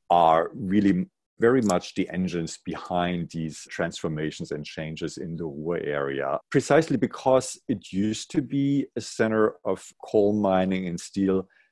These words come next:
manufacturing. It is, the Ruhr area is one of Germany's most multi-ethnic regions. There are folks from, I think, about more than one hundred and fifty nations who found their permanent home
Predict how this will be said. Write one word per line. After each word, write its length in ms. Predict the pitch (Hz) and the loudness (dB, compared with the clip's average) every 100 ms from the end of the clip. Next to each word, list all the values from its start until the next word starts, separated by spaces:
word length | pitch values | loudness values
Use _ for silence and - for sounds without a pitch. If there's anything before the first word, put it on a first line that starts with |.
| - | -10
manufacturing. 1000 | 95 90 92 - 92 - 101 92 92 - - | -4 -2 -2 -4 -4 -2 0 0 0 -4 -4
It 220 | 101 - | -4 -2
is, 400 | 131 120 117 - - - | -2 0 -2 -12 -16 -14
the 160 | 98 98 | -6 -2
Ruhr 220 | 117 117 | 0 2
area 220 | 101 98 | 2 2
is 140 | 95 | 0
one 100 | 104 | -2
of 120 | 95 - | -4 -4
Germany's 640 | 92 90 90 87 82 - _ - | -4 -2 -2 -2 -4 -10 _ -6
most 420 | 95 92 92 - | -2 0 -2 -8
multi-ethnic 840 | - 90 87 104 87 113 - 82 87 _ | -4 -2 -2 -4 -6 -6 -4 -4 -6 _
regions. 800 | - 90 95 107 - 185 202 - - | -14 -4 -4 -4 -4 -4 -4 -8 -4
There 100 | 110 | -2
are 160 | - 101 | -2 -4
folks 400 | - 110 107 - | -2 -2 -2 -6
from, 260 | - 101 - | -4 -4 -4
I 80 | 123 - - | -12 -12 -8
think, 160 | 240 | -4
about 260 | - 123 - - - - - | 2 2 2 -4 -20 -12 2
more 180 | 131 135 | 6 8
than 220 | 120 104 | 6 4
one 160 | 113 | 2
hundred 280 | 110 101 92 | 2 -2 -2
and 140 | 98 87 | -4 -6
fifty 300 | 110 - 101 | -8 -4 -2
nations 560 | 92 95 - 110 - - | 0 -2 -4 -10 -10 -6
who 380 | 104 98 92 95 - _ _ _ _ | 0 2 2 0 -4 _ _ _ _
found 280 | - 107 98 | -2 0 0
their 100 | 95 | 0
permanent 440 | - 113 104 92 | 2 2 2 0
home 460 | - 101 98 95 | 2 2 2 0